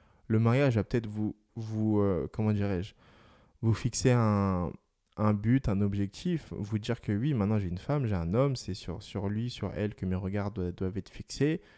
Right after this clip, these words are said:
il y a que elle ou lui dans ma vie, et cetera. Oui, gloire à Dieu pour ça.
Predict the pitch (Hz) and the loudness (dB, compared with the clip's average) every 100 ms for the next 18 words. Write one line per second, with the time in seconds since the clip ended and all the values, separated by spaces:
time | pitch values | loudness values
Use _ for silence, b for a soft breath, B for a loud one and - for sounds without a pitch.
0 | B B 98 95 110 - 113 107 101 104 | B B -4 0 0 2 2 2 0 0
1 | 98 92 92 113 113 117 - 113 117 117 | 0 2 0 -2 -4 -6 -4 0 0 0
2 | 117 113 104 101 113 - - 107 | 0 2 2 0 -2 -6 -6 -6